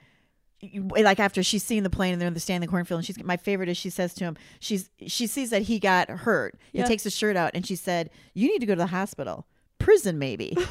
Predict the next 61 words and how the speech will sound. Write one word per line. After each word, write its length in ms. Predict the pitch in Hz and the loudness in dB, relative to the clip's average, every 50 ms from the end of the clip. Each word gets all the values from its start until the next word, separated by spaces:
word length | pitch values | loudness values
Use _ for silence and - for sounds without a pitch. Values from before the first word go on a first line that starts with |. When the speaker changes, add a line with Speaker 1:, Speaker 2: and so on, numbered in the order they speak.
| - - - | -6 -14 -16
Speaker 2:
<laughs> 280 | - - - - - - | -18 -18 -18 -18 -2 0
Speaker 1:
which 180 | 240 240 - 285 | 0 0 4 4
was, 180 | 262 233 220 247 | 4 10 12 12
I 100 | 208 220 | 12 12
love 380 | 226 226 240 254 247 254 240 220 | 6 4 4 6 6 6 6 6
that 180 | 220 190 185 | 2 2 2
line 200 | 196 190 175 175 | 2 -2 -2 0
'cause 120 | 185 190 170 | -2 -2 -2
she's 200 | - 240 226 220 | -2 -4 -4 -4
just 180 | 233 208 - 208 | -4 -4 0 0
like, 160 | 185 180 - | 0 0 0
"What 600 | 180 175 185 196 214 233 247 262 269 269 262 254 | -4 0 4 6 6 8 8 8 6 6 4 2
is 360 | 165 151 226 220 214 196 190 | 4 4 4 4 4 0 -2
going 340 | 190 220 226 233 233 233 226 | 0 2 2 4 4 2 2
on 280 | 214 220 226 233 233 214 | 0 0 0 0 2 2
Speaker 2:
Yeah, 140 | 214 - 151 | 2 2 2
Speaker 1:
here?" 160 | 135 - - 240 | 0 -4 -4 -4
Speaker 2:
"You've 120 | 320 - | -2 -2
been 120 | 427 403 | -2 -2
shot. 420 | - - - - 226 302 330 - - | -2 -4 -4 -2 -2 -2 -2 -2 -2
You 100 | 202 254 | 0 0
need 140 | - 494 440 | 0 2 2
to 60 | 330 | 2
go 80 | 302 320 | 4 4
to 80 | 339 302 | 6 4
a 80 | 214 | 4
hospital." 540 | 202 240 320 330 277 254 214 190 175 185 196 - | 4 2 0 0 0 0 0 0 0 -4 -6 -12
Speaker 1:
<laughs> 40 | _ _ _ _ _ - | _ _ _ _ _ -2
Speaker 2:
Prison, 320 | - 320 427 427 403 269 | 0 2 2 2 0 -2
maybe. 300 | 220 190 180 175 170 151 | 0 -2 -2 -2 -4 -2
Speaker 1:
Right. 180 | 180 226 208 190 | 2 2 4 6
Speaker 2:
Yeah. 200 | 294 277 240 190 - - | 6 6 6 6 4 -2
Speaker 1:
So 220 | - - - 262 254 | -8 4 8 8 8
it, 200 | 254 - 208 - - | 8 6 4 4 4
it's 120 | 220 - | 2 4
just 200 | - 254 - - | 4 0 2 2
like 100 | 220 214 | 0 0
she, 140 | - 247 226 | 2 0 0
you 80 | 220 208 | 0 0
can 100 | 262 220 | -2 0
tell 180 | - 254 233 | 2 0 0
she's 180 | 214 - 220 - | 0 0 -4 0
sort 160 | - 226 208 | 2 2 2
of, 80 | 202 196 | 4 4
like, 160 | 196 180 - | 2 0 2
in 80 | 180 170 | 0 -2
a 40 | |
state 260 | 165 - - 180 165 151 | 0 0 0 0 2 0
of 60 | 156 | 0
shock 380 | - 196 160 143 101 - - | 0 0 0 0 -2 -4 -4
with 80 | - - | -4 -2
the 80 | - 165 | 0 2
whole 120 | 175 147 | 2 2
Speaker 2:
Yeah. 100 | 214 190 | 2 2
Speaker 1:
thing, 200 | 165 147 143 - | -2 -2 -2 -2
and 160 | - 175 175 | -2 0 0
that's 280 | 175 165 165 165 - 180 | 2 0 0 -2 -2 -4
when 80 | 170 | -2
he 80 | 190 170 | -2 -2
gives 300 | 147 160 156 151 - - | 0 -2 -2 -4 -2 -4
her 360 | 170 139 131 135 131 131 156 | -2 -2 -2 -2 -4 -6 -8